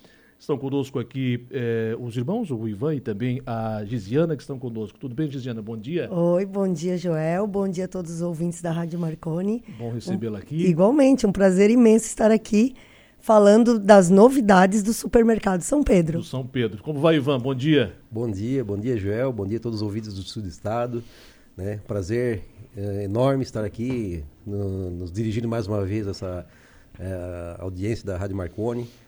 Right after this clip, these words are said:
Speaker 3: né? Estamos aqui pra trazer as novidades do supermercado São Pedro, que agora é no mês de agosto, está iniciando uma campanha de aniversário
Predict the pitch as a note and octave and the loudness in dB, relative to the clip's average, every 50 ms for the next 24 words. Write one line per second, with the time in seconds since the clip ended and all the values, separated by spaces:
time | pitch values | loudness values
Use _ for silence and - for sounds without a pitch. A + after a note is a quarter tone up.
0 | _ _ - F2 G2 G#2+ A2 _ _ _ _ _ - F#2 E2 - A2 A2 C3+ D#3 | _ _ -10 -10 -8 -10 -10 _ _ _ _ _ -14 -14 -10 -8 -6 -4 -4 -4
1 | D3+ - - - B2 - G#2+ G#2+ F2 A2 B2 A#2+ A2+ C3+ C#3 C#3 C#3 A#2 A2+ A#2+ | -4 -4 -4 -6 -6 -4 -4 -4 -2 -2 -2 -2 0 -2 -2 -2 -4 -4 -2 -2
2 | C#3+ D#3 D3 C3 B2 G#2+ - - G#2 G2+ G#2 F#2+ A2+ G#2 - G#2+ F2+ E2 - G2+ | -2 -2 -6 -8 -12 -12 -12 -10 -8 -8 -6 -6 -8 -8 -8 -8 -8 -8 -6 -6
3 | A2 C3 D3 C#3+ C#3+ D3+ C#3+ C3 - - - - G2 F2 E2+ F#2 G#2+ G#2+ G#2+ G#2 | -6 -4 -4 -4 -6 -6 -8 -10 -14 -16 -12 -8 -6 -4 -2 -2 0 0 2 2
4 | G2+ G2 F#2 F#2 F#2+ G2 F2 F#2 F#2+ F2 F2 F#2+ A2 B2 C3 D3+ C3+ C#3 - - | 2 2 2 2 2 2 2 2 2 2 4 6 8 8 8 8 6 4 -2 -6
5 | C#3 C3+ - - - - - - - - - - F2+ - G#2+ G#2 G#2+ A2+ A#2 - | -6 -6 -6 -10 -20 -20 -20 -20 -20 -8 -6 -4 -2 0 2 4 4 4 4 6
6 | C3+ B2+ B2+ A#2 B2+ B2 G#2+ - A#2+ A#2 G#2+ G#2 G#2+ F#2+ F#2+ F#2 E2+ - - G#2 | 6 6 6 4 2 0 0 2 2 0 2 2 0 0 0 0 -2 -2 -2 -2
7 | G2+ A2+ B2+ C3 C#3 C3+ | -2 0 0 0 0 -2